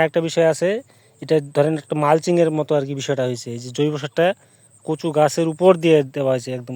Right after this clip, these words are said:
ভরাট করে, মানে ভিতরের শিকড়গুলা কিন্তু নরম আছে, হ্যাঁ, এখানে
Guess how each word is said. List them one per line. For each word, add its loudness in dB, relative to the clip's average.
ভরাট 4
করে, -8
মানে -6
ভিতরের 2
শিকড়গুলা 0
কিন্তু -2
নরম 4
আছে, -8
হ্যাঁ, -2
এখানে -4